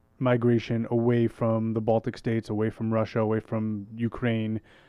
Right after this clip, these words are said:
um, in the foreseeable future? Uh, once, even once this, this whole war is over, but regardless of how it lands, do you foresee a situation where just mass amount of people and mass amounts of Jews in particular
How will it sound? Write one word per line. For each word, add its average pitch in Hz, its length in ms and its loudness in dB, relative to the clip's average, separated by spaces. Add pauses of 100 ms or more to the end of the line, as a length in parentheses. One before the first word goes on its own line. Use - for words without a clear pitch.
(200)
um, 110 380 2
in 117 160 -4
the 107 520 -2 (200)
foreseeable 117 960 0
future? 123 500 0 (460)
Uh, 110 280 0
once, 123 520 0
even 147 280 4
once 127 200 2
this, - 340 -2
this 110 160 -4
whole 120 320 0
war 110 420 4
is 110 240 -4
over, 107 380 0
but 107 200 -8 (120)
regardless 117 420 2
of 104 100 -6
how 110 200 -2
it 110 80 -4
lands, 104 380 -6 (360)
do - 80 -2
you 120 140 4
foresee 120 480 0
a 113 60 2
situation 113 480 -2
where 107 100 -2
just 101 180 -10 (840)
mass 120 480 0
amount 117 300 -2
of 110 200 -2
people 123 380 2
and 110 160 -4
mass 110 200 -2
amounts 110 300 -6
of 104 100 -10
Jews 110 320 -4
in 107 100 -10
particular 113 540 -4